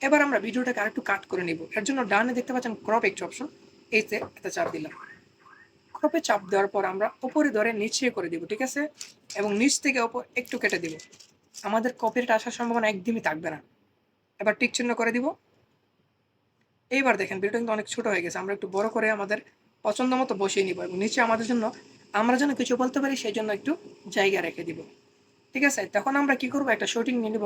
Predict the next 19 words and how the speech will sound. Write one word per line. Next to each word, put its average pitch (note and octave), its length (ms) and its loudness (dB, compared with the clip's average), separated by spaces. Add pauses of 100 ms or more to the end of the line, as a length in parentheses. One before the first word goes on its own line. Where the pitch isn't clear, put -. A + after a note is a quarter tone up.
ক্যামেরা G#3+ 300 4
ব্যবহার A#3+ 220 0
করে B3 160 2
একটা A#3+ 160 -10
শুটিং A#3 260 -4
নিব C4+ 100 0 (460)
যে, - 140 -6
"দেখেন C#4 260 2
বন্ধুরা, C#4 300 4
এই G#3+ 120 0
মাছটি G#3 300 -4 (100)
তার F#3+ 120 6 (100)
বাচ্চাদের A#3+ 340 0
সাথে B3+ 180 -4
কত A3+ 80 -2 (100)
সুন্দর C4+ 200 -2
করে A3+ 180 0
খেলা G3 220 -2
করছে।" D#3+ 220 -10